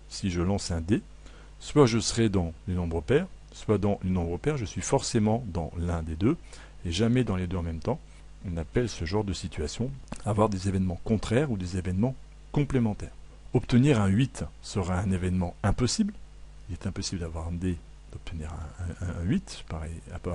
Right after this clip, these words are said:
près évident. Et enfin, obtenir un nombre inférieur à huit avec un dé, là c'est un événement qui est certain. On est certain que cet événement va se réaliser. Voilà ces quelques mots de vocabulaire, c'est un petit peu réverbatif au début.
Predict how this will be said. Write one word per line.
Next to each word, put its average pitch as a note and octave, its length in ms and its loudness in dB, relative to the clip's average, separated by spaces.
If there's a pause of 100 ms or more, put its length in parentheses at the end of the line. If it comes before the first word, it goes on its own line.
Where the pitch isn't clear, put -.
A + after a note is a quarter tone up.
près - 380 -10
évident. F#2+ 400 2 (560)
Et G#2 80 2
enfin, F2+ 240 2
obtenir G2+ 480 4
un F#2 80 2
nombre F#2+ 300 2
inférieur F#2 480 0
à F#2 60 -2
huit D3+ 280 2 (640)
avec F2+ 320 -4
un F2+ 100 -2
dé, A2+ 260 4 (360)
là A2 80 4
c'est - 180 -2
un F2+ 120 0
événement F#2 360 2
qui G2 220 -4
est - 20 -2
certain. - 480 0 (480)
On E2+ 100 -4
est E2 60 -4
certain A#2+ 480 0 (140)
que - 80 -6 (180)
cet - 260 -8
événement F2+ 240 0
va G2 120 0
se - 160 -4
réaliser. F#2 480 0 (240)
Voilà A#2 240 4
ces - 140 -4
quelques - 280 0
mots B2 160 4
de G#2 60 2
vocabulaire, G2+ 520 2
c'est - 200 -6
un F#2 40 0
petit - 140 -10
peu F2+ 140 -6
réverbatif F#2+ 560 2
au F#2 60 -2
début. F2 260 0